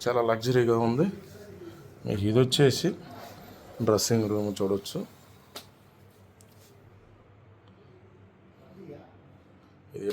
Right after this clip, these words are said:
డ్రెస్సింగ్ రూమ్. ఓకే, కబోర్డ్స్ కానీ అన్నీ చూడొచ్చు.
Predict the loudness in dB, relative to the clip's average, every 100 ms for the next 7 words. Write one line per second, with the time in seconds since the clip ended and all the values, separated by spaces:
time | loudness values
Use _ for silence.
0 | -2 -2 -2 -2 0 0 0 -2 -4 _
1 | -20 -20 _ -20 -20 -20 _ -20 -20 _
2 | -20 -20 -20 -20 -20 -20 -20 -20 -20 -16
3 | -12 -4 -2 -2 -6 _ _ -20 -20 -20
4 | -20 -8 -4 0 0 0 -2 -2 -2 -6
5 | -12 -12 -6 -4 -4 -4 -6